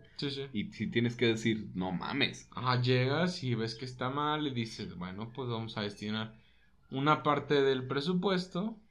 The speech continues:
Speaker 1: a darle mantenimiento".
Speaker 2: Llevan casi cuatro años en el poder.
Speaker 1: Ajá.
Speaker 2: Y las quejas de que se iba a caer llevan cinco.
Speaker 1: Ajá.
Speaker 2: O sea, les han tocado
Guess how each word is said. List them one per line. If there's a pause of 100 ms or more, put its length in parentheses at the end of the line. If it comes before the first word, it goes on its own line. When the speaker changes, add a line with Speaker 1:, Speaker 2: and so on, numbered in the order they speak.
(460)
Speaker 1:
a
darle
mantenimiento". (320)
Speaker 2:
Llevan
casi
cuatro
años
en
el
poder. (140)
Speaker 1:
Ajá. (720)
Speaker 2:
Y
las (120)
quejas (300)
de
que
se
iba
a
caer
llevan
cinco. (460)
Speaker 1:
Ajá.
Speaker 2:
O
sea,
les
han
tocado